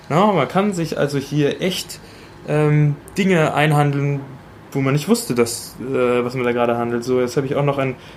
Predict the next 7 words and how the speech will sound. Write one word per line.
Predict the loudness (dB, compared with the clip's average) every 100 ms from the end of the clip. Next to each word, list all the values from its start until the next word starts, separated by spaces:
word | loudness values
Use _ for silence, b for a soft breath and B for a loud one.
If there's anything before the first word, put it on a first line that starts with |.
| -8
Währungspaar, | 0 2 2 -2 -2 0 2
Euro, | 2 2 2 0
U |
S-Dollar | 0 -4 0 2 2 2
bin | 0
ich | -2 -2
Short. | -2 0 0 -2